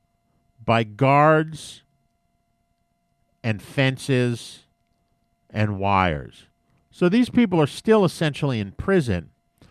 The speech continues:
but they're, you're convincing them that it's okay because they're being protected. They get to live out their life in this great little town. They get to go to movies. They get to eat out. They get to hang out with their buddies from the old neighborhood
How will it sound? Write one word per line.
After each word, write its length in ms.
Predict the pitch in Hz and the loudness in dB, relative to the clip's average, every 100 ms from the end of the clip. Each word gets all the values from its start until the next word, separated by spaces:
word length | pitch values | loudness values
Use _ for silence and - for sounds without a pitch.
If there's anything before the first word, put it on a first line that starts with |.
| _ _ | _ _
but 160 | 127 127 | -4 2
they're, 260 | 147 147 - _ _ _ _ _ | 2 2 -4 _ _ _ _ _
you're 180 | - 147 | -2 -2
convincing 580 | - 151 135 208 202 185 | 0 -4 0 -2 -2 -4
them 160 | 156 147 | -4 -2
that 120 | 143 | -2
it's 140 | 131 | 0
okay 260 | 151 - 160 | -2 0 -2
because 360 | 131 123 110 104 | -2 -4 -6 -6
they're 420 | 101 127 156 160 | -4 0 2 0
being 380 | 135 139 127 117 | 0 0 -2 -6
protected. 640 | 131 - 127 - 90 - _ _ _ _ _ _ _ | -10 -6 -6 -6 -10 -14 _ _ _ _ _ _ _
They 260 | 98 135 165 | -2 0 2
get 200 | 170 165 | 0 -4
to 100 | - | 0
live 200 | 151 147 | 0 0
out 220 | 147 143 | -2 -2
their 160 | 139 131 | -4 -2
life 540 | 120 120 131 131 - _ _ _ _ _ _ _ _ _ _ - | 0 0 -2 -6 -20 _ _ _ _ _ _ _ _ _ _ -8
in 160 | 110 | -4
this 160 | 110 - | -4 -4
great 300 | 127 139 135 | 0 0 2
little 200 | 147 135 | 2 0
town. 580 | - 151 131 135 135 123 | -2 -2 0 0 -2 -4
They 100 | 120 | -6
get 160 | 117 | -6
to 80 | 117 | -6
go 160 | 113 113 | -4 -4
to 80 | |
movies. 840 | 110 127 135 123 127 123 123 110 - | -4 -2 -2 0 0 0 -2 -4 -4
They 160 | 117 | -4
get 240 | 110 117 - | 0 -4 -4
to 120 | 131 | -4
eat 480 | 117 120 117 143 139 | -2 -2 -2 0 2
out. 560 | 131 131 131 123 104 113 | 4 4 4 0 -4 -4
They 140 | 120 | -2
get 240 | 120 117 | -2 -4
to 180 | - 123 | -2 -4
hang 300 | 101 143 139 | -2 -4 -2
out 180 | 135 131 | -2 -2
with 160 | 127 - | -4 -2
their 160 | 123 | -4
buddies 480 | 107 127 127 127 120 | 0 0 2 0 -2
from 240 | - 120 | -4 -8
the 140 | 120 120 | -2 0
old 500 | 123 123 117 113 110 | 0 0 -6 -16 -4
neighborhood 800 | 123 131 120 117 123 120 113 | 0 0 2 2 4 2 2